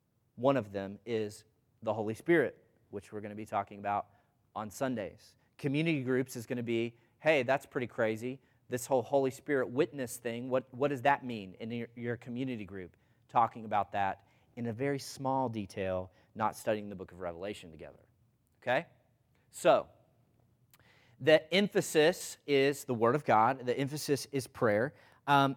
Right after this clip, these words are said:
for those of you that sign up, what, what this is gonna look like is, uh, for the Acts Challenge, it's gonna go online, and online you're gonna have the opportunity underneath to comment and say, "I'm in it, I'm gonna do it." Okay?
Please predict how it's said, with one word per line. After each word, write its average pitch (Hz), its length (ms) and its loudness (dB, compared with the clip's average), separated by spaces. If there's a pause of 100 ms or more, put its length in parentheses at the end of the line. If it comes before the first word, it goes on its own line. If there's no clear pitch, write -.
for 156 200 2
those 156 280 8
of 170 80 -4
you 190 160 4
that 147 180 0
sign 160 440 2
up, 143 180 0
what, 147 400 6
what 160 180 6
this 190 180 2
is 175 60 -10
gonna 190 180 2
look 170 240 2
like 139 200 6
is, 127 240 0 (220)
uh, 107 80 0 (140)
for 139 140 -4
the 131 180 0
Acts 147 320 2
Challenge, 117 480 -2 (200)
it's 131 140 -6
gonna 147 160 0
go 147 280 8
online, 160 640 6
and 135 340 0 (100)
online 151 580 4
you're 147 100 -4
gonna 143 160 -4
have 143 180 -2
the 135 80 0
opportunity 170 720 0
underneath 160 600 -2
to 143 80 -4
comment 139 640 0
and 123 140 -10
say, 113 400 2 (320)
"I'm 120 160 -2
in 147 200 2
it, 180 300 0 (320)
I'm 117 120 -8
gonna 135 160 2
do 127 300 0
it." - 220 -12 (840)
Okay? 110 280 0